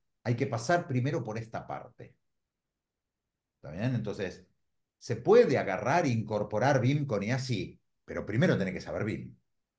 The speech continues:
Y bim es esto, bajo protocolo. Entonces, ¿vos sab-, sabés bim bajo protocolo? ¿Lo podemos incorporar con I A? Sí. ¿Puedo hacerlo el primer día? No, porque tenés que pasar por todo este tema de bim bajo protocolo. ¿Mm?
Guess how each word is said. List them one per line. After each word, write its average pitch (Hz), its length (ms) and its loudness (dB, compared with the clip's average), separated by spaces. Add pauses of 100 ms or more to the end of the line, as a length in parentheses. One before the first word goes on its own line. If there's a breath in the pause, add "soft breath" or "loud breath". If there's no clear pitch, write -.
(220)
Y - 80 -12
bim 131 280 2
es - 220 -4
esto, - 240 -4
bajo - 200 -8
protocolo. 78 720 -4 (640)
Entonces, 90 460 -12
¿vos - 340 -8
sab-, 104 200 -4
sabés 107 220 -2
bim 170 160 2
bajo 135 200 2
protocolo? 135 680 2 (220)
¿Lo 85 120 -8
podemos 123 280 0
incorporar 104 280 0
con 101 120 -4
I 104 60 -2
A? 139 100 0
Sí. 85 400 -8 (800)
¿Puedo 165 180 4
hacerlo 165 220 2
el 120 60 0
primer 113 240 2
día? 147 140 4
No, 127 380 2 (220)
porque - 160 -14
tenés 95 140 -6
que 107 60 -4
pasar 113 220 -2
por - 140 -6
todo 117 100 -2
este 110 160 -6
tema 120 240 -2
de 104 100 -2
bim 110 160 0
bajo 98 200 -6
protocolo. 101 520 -2 (2750)
¿Mm? 131 220 -2